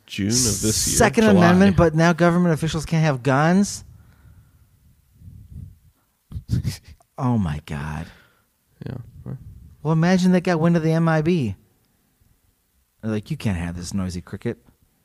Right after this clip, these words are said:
Speaker 2: That's not allowed." Meanwhile, the Monkey Man has a metal helmet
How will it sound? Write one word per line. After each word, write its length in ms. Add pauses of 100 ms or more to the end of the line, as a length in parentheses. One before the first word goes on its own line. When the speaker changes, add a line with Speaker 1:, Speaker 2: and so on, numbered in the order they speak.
(1120)
Speaker 2:
That's 200
not 140
allowed." 480 (3250)
Meanwhile, 360
the 80
Monkey 260
Man 240
has 160
a 40
metal 200
helmet 380